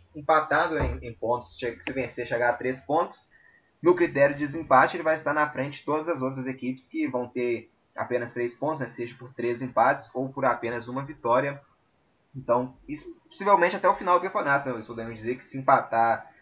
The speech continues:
em pontuação, o Cruzeiro deve levar a melhor justamente por esses critérios do número de vitórias, né? De ter duas vitórias a mais que, teoricamente, não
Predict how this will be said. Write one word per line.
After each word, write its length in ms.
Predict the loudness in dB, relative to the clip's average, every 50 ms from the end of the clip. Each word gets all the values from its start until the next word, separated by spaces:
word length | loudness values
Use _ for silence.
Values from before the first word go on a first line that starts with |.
| _ _ _ _ _
em 100 | -12 -12
pontuação, 1000 | -8 -8 -8 -6 0 2 4 4 4 2 0 -2 0 0 0 0 -2 -4 -8 -8
o 140 | -8 -10 -8
Cruzeiro 440 | -6 -6 -6 -4 -2 -2 -2 -2 -2
deve 240 | -2 -2 -4 -2 -2
levar 360 | 0 0 0 2 2 2 2
a 40 | 2
melhor 400 | 2 2 2 2 2 0 0 0
justamente 480 | -2 -4 -2 -2 -2 -2 -4 -8 -10
por 140 | -10 -8 -6
esses 720 | -6 -6 -6 -8 -6 -4 -4 -4 -6 -8 -14 -18 -20 -18 _
critérios 460 | -14 -14 -8 -6 -4 -2 -2 -2 -2
do 220 | -2 -2 -2 -2 0
número 240 | -2 -2 -2 -4
de 100 | -4 -6
vitórias, 440 | -8 -6 -2 2 2 4 4 2 0
né? 80 | -6 -10
De 120 | -12 -8
ter 140 | -8 -8 -8
duas 320 | -6 -6 -4 -4 -4 -4
vitórias 340 | -4 -2 0 0 2 2 2
a 100 | 0 0
mais 220 | 0 0 -2 -2 -4
que, 60 | -4
teoricamente, 640 | -4 -2 -2 -2 0 -2 -2 -2 -2 -6 -8 -8 -6
não 220 | -4 -4 -4 -6